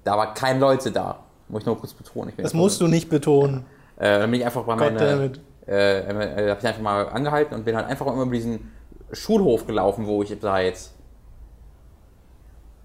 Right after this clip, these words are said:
Speaker 1: sechzehn, achtzehn, neunzehn Jahren nicht mehr war.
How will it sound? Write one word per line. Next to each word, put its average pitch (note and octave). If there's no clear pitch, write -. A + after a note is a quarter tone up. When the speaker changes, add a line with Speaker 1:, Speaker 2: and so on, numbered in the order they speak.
Speaker 1:
sechzehn, D3+
achtzehn, D#3
neunzehn D3+
Jahren C#3
nicht C#3
mehr B2
war. A#2+